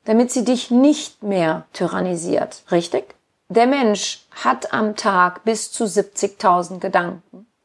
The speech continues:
Und es heißt, dass ein Großteil davon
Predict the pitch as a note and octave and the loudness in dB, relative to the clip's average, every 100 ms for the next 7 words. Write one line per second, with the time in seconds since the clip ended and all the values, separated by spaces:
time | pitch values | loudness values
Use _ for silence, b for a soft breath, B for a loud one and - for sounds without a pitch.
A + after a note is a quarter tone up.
0 | _ - A3 A#3 - C#4+ D#4+ A3+ A#3+ B3 | _ -2 0 0 0 2 4 2 0 -4
1 | G#3+ G#3 - C4+ E4+ - A3+ G3+ G#3 A#3 | -2 -4 -2 0 0 -4 -4 2 2 2
2 | B3 G#3+ G3+ A3+ | -2 -4 -4 -4